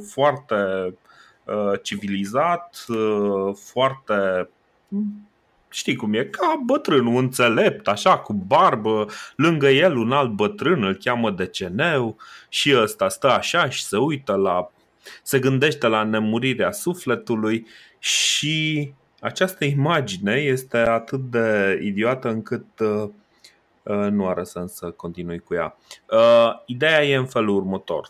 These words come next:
Dacă până la sfârșitul acestui podcast numele de Burebista vă va mai inspira această imagine de bătrânel bonom înțelept care este în mod întâmplător la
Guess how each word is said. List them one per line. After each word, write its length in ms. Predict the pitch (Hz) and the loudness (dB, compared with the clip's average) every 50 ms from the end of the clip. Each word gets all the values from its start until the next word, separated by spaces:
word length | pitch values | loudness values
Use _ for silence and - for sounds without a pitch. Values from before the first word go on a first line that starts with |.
| _ _ | _ _
Dacă 400 | 98 98 107 104 104 104 - 104 | -4 -2 0 0 0 -2 -4 -8
până 280 | 104 - 139 143 160 | -6 -6 -6 -4 -2
la 180 | 160 151 143 123 | 0 0 0 -2
sfârșitul 600 | - - - 98 - - - 107 - - 101 98 | -4 -6 -12 -10 -10 -10 -12 -12 -10 -4 -2 -2
acestui 480 | 95 95 - - 101 104 - - 98 92 | -2 -2 -2 -6 -6 -6 -6 -10 -12 -12
podcast 840 | _ _ - 101 104 104 - - 90 - - - - - _ _ _ - - - - | _ _ -10 -10 -10 -10 -8 -6 -6 -6 -6 -8 -18 -20 _ _ _ -20 -20 -18 -12
numele 360 | - 101 107 117 120 113 107 | -8 -4 -2 0 2 2 2
de 120 | 98 90 92 | 0 -2 -4
Burebista 960 | 90 92 95 104 110 113 113 101 92 85 92 85 - - - - - - _ _ _ _ _ _ _ _ _ _ _ _ _ _ _ | -8 -8 -10 -6 -2 -2 -2 -2 -4 -6 -12 -14 -14 -14 -16 -16 -18 -18 _ _ _ _ _ _ _ _ _ _ _ _ _ _ _
vă 260 | - 104 104 113 110 | -14 -6 -2 -2 -2
va 200 | 104 101 107 107 | 0 0 -2 -2
mai 240 | 104 101 104 101 98 | 0 0 0 0 -2
inspira 880 | 95 95 - - - - - 90 87 78 92 123 156 151 110 80 - - _ _ _ _ _ - | -4 -6 -8 -10 -14 -12 -10 -10 -8 -6 -4 -2 -2 -2 -4 -6 -8 -16 _ _ _ _ _ -14
această 480 | - - - - 95 90 - - - 92 | -12 -12 -8 -6 -8 -8 -8 -8 -12 -12
imagine 960 | 82 85 85 90 95 101 110 117 113 - - - - - - - - 113 - _ _ _ _ _ _ _ _ _ | -12 -12 -10 -8 -4 -2 -2 -2 -4 -6 -10 -14 -14 -16 -16 -14 -14 -16 -18 _ _ _ _ _ _ _ _ _
de 160 | - 104 98 92 | -10 -6 -6 -6
bătrânel 640 | 87 90 98 95 95 - - 95 92 95 101 104 104 | -4 -4 -6 -6 -6 -6 -8 -8 -4 -4 -2 -2 -4
bonom 500 | 101 101 95 95 92 92 98 101 101 95 | -4 -6 -6 -6 -4 -4 -2 -2 -4 -4
înțelept 640 | 90 87 - - 90 85 87 92 92 90 92 - - | -6 -8 -10 -12 -12 -10 -6 -4 -6 -6 -6 -10 -18
care 300 | - - 98 87 85 87 | -12 -8 -8 -6 -6 -6
este 260 | 90 90 - - 92 | -8 -8 -10 -12 -12
în 80 | 92 | -10
mod 240 | 90 90 95 98 98 - | -10 -8 -10 -10 -10 -12
întâmplător 600 | 101 104 - 95 85 - 98 - - - 95 98 | -14 -14 -14 -16 -16 -16 -16 -14 -10 -10 -8 -8
la 400 | 95 95 90 85 80 80 80 | -6 -6 -6 -8 -8 -10 -14